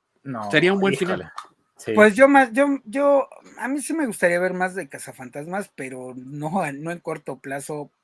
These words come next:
Speaker 3: eh, para que no sea algo así como,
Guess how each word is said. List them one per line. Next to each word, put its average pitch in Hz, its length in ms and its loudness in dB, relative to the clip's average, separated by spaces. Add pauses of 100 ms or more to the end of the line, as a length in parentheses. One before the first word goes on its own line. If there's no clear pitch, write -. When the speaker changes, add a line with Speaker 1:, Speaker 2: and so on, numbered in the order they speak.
(260)
Speaker 3:
eh, 110 260 -18 (100)
para 120 240 -12
que 127 160 -14
no 135 200 -10
sea 131 260 -8
algo 131 180 -12
así 123 220 -12
como, 98 400 -18